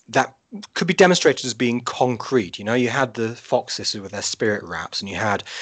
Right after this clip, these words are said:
uh, people like Katie King with their manifestations, and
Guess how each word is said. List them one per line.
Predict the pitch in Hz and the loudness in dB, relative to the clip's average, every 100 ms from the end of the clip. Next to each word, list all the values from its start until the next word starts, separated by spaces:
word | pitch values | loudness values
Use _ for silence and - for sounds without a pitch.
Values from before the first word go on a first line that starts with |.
| - - | -12 -8
uh, | - 98 | -2 0
people | 127 | 0
like | 113 - | -2 -2
Katie | 123 113 113 | -2 -2 -4
King | 107 113 | -2 0
with | 104 | 0
their | 101 | 0
manifestations, | 101 101 95 107 - - 101 - 87 78 - - | 0 -2 -2 -4 -2 -2 -2 -2 -6 -8 -10 -6
and | 104 110 110 | -4 -2 -2